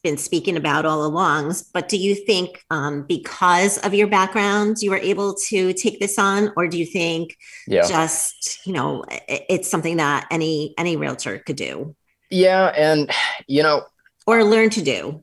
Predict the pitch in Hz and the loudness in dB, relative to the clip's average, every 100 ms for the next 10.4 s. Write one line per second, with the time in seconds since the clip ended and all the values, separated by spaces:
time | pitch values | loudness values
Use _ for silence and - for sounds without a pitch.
0 | - 170 - 139 143 76 151 151 _ _ | -8 -8 -6 -6 -6 -6 -8 -10 _ _
1 | - 156 127 147 180 143 104 92 92 80 | -2 2 2 2 0 0 0 0 0 -4
2 | 76 69 - - - 98 82 98 - 101 | -6 -6 -8 -14 -4 0 0 0 0 2
3 | 90 - 87 - 73 71 - 175 170 - | 2 0 -4 -4 -8 -8 -4 -4 -2 0
4 | 156 147 - - _ 107 107 104 101 - | 0 0 -6 -14 _ -2 0 0 -2 -2
5 | - 139 - 117 98 98 90 85 82 76 | -2 -2 -2 -2 4 4 4 2 -4 -10
6 | - - 107 92 90 90 87 98 117 104 | -20 -4 0 0 0 -4 -6 -10 -8 -2
7 | 101 98 90 90 92 82 80 82 98 117 | 0 2 2 2 0 0 -2 -4 -10 -16
8 | _ - 87 95 90 87 90 73 76 - | _ 0 2 4 2 -2 -2 -2 -2 -4
9 | - - 82 80 90 90 - - - 85 | -10 -10 -10 -6 -4 -4 -4 -8 -4 -4
10 | 82 80 78 | -4 -8 -10